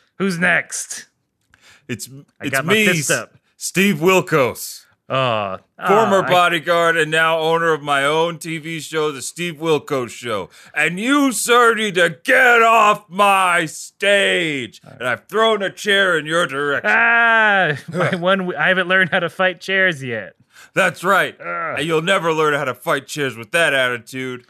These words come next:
Speaker 2: Now
Speaker 1: Uh.
Speaker 2: get off my stage and into monk camp.
Speaker 1: I guess I do need monk camp. Bye, Mom and Dad.
Speaker 2: G-, goodbye, son. Goodbye, son.
Speaker 1: The divorce was your fault.
Speaker 2: It was
Speaker 1: What?
Speaker 2: your, it was your fault.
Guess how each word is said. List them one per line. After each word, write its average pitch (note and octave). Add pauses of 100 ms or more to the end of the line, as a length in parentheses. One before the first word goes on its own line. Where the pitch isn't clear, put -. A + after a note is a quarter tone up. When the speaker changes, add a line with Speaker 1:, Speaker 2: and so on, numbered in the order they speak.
(180)
Speaker 2:
Now C#3
Speaker 1:
Uh. C3+
Speaker 2:
get D4
off B3
my G#3
stage A3
and F#3+
into F3
monk E3+
camp. C3+ (160)
Speaker 1:
I C3
guess F3
I E3
do E3+
need C3+
monk A2+
camp. G2+
Bye, C#3
Mom A#2
and G#2
Dad. G2+ (720)
Speaker 2:
G-, A2+ (220)
goodbye, C#3+
son. A#2 (340)
Goodbye, G#4+
son. - (920)
Speaker 1:
The D3+
divorce F3
was G3
your A3+
fault. F#3+ (1120)
Speaker 2:
It A2+
was C#3+
Speaker 1:
What? F#3+
Speaker 2:
your, A#2
it A#2+
was D3
your G#2
fault. E2+